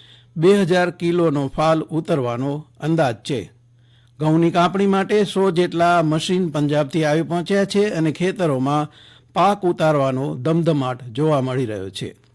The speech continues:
મોટાભાગના કચ્છમાં શિયાળો વિદાય લેતો જણાઈ રહ્યો છે. તે વચ્ચે નલિયામાં લઘુત્તમ તેર પોઇન્ટ એક ડિગ્રી તાપમાન સાથે ઠંડીનું જોર જારી રહ્યું હતું.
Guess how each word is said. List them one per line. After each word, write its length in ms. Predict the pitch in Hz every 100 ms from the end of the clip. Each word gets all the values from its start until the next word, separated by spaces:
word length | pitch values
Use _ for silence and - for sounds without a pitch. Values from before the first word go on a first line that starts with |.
| _ _ _ _ _ _ _ _ _ _ _ _
મોટાભાગના 580 | 160 196 196 208 214 220
કચ્છમાં 460 | 202 202 202 208 202
શિયાળો 600 | 202 190 180 180 185 -
વિદાય 300 | - 156 175
લેતો 300 | 160 151 156
જણાઈ 360 | 147 160 170 180
રહ્યો 240 | 185 190
છે. 180 | 185 196
તે 160 | 190 180
વચ્ચે 340 | 180 175 190
નલિયામાં 720 | 170 165 170 180 160 160 160 - _ _ _ _ 113
લઘુત્તમ 640 | 131 170 202 202 190 185
તેર 320 | - 180 196
પોઇન્ટ 360 | 190 180 165 165
એક 200 | 180 175
ડિગ્રી 300 | 147 156 147
તાપમાન 440 | 156 160 151 156
સાથે 400 | 175 190 196 190
ઠંડીનું 540 | 185 170 165 147 135
જોર 340 | 131 147 147 135 131
જારી 380 | 151 151 151
રહ્યું 320 | 123 127 131 156
હતું. 280 | 127 98